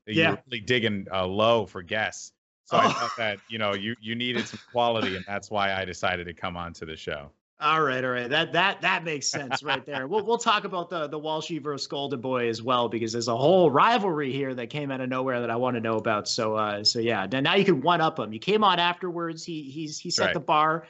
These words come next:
Speaker 2: set the bar low apparently. So you, you
Speaker 1: Very
Speaker 2: don't
Speaker 1: low.
Speaker 2: have, <laughs> you don't have too much to, to, to work on here, but you are a busy guy, and you're not just cast in Halo. You started in cod, you, you did Gears as well, Overwatch League, Fortnite. I'm sure I'm missing a couple games, and then you jumped over to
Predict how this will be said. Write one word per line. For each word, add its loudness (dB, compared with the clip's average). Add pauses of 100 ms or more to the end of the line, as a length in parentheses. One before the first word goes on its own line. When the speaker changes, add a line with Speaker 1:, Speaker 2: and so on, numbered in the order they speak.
(160)
Speaker 2:
set -6
the -2
bar 4
low 4
apparently. -4
So -6
you, -2
you 0
Speaker 1:
Very 6
Speaker 2:
don't 4
Speaker 1:
low. 0 (300)
Speaker 2:
have, 0
<laughs> -16
you -8
don't -10
have -12 (400)
too -6
much -6
to, -6
to, -6
to -10
work -2
on 0
here, 0
but 0
you 2
are 6 (140)
a -4
busy 2
guy, 0
and -2
you're 2
not 2
just -4
cast -2
in -6
Halo. -4
You -6
started -2
in -4
cod, 0
you, -8
you -2
did -8
Gears 4
as -2
well, 4
Overwatch 2
League, -2
Fortnite. 0
I'm -2
sure -2
I'm 0
missing -4
a -8
couple -4
games, -2
and -6
then 0
you 2
jumped 0
over 2
to 0